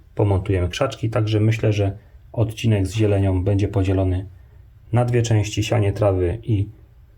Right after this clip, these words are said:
sadzenie drzewek i krzaczków. Na początek pokażę może samą sadzarkę, bo jest dosyć ciekawie skonstruowana.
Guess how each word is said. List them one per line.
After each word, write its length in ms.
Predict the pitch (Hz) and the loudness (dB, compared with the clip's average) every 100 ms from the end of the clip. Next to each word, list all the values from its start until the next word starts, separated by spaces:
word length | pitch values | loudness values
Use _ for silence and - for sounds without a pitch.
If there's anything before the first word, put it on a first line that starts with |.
| - - - | -20 -20 -20
sadzenie 460 | - - 101 98 92 | -4 0 2 2 0
drzewek 380 | 104 101 92 - | 0 0 -2 -4
i 80 | 117 | -4
krzaczków. 520 | - 135 - 117 113 - - - - - - - - - - - - - - | -2 -2 0 -2 -2 -12 -20 -20 -20 -20 -20 -20 -20 -20 -20 -20 -20 -12 -2
Na 140 | 147 | 0
początek 420 | 156 143 131 117 | 2 0 2 2
pokażę 340 | 113 120 113 110 | 0 2 4 4
może 420 | 107 104 101 95 - - - - - - - | 4 2 2 0 -6 -16 -18 -16 -16 -16 -14
samą 400 | - 117 101 95 85 | -2 2 4 2 0
sadzarkę, 580 | - 98 107 110 139 156 - - | 0 2 2 2 0 -2 -6 -4
bo 220 | 101 98 | 0 0
jest 280 | 92 - 107 | 0 -2 -2
dosyć 320 | 107 - 87 | 0 0 -4
ciekawie 540 | - 107 90 95 131 | -4 -2 0 2 0
skonstruowana. 800 | 131 - 101 98 92 87 107 160 | 0 -2 -2 0 2 2 2 0